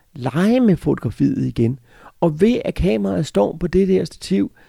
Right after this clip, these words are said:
så bliver det bare meget nemmere. Sjovt nok. Det bliver ikke sværere. Det bliver nemmere. Så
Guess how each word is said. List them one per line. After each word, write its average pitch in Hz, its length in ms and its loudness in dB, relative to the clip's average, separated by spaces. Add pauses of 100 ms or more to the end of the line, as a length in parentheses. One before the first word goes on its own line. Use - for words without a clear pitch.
så - 140 -4
bliver 196 280 0
det 170 120 -4
bare 175 240 0
meget 175 260 2
nemmere. 202 380 -2 (1500)
Sjovt - 320 0
nok. 107 240 -2 (300)
Det 196 100 0
bliver 240 120 4
ikke 240 160 0
sværere. 123 480 2 (320)
Det 170 120 0
bliver 170 240 2 (340)
nemmere. 113 600 0 (560)
Så 175 240 2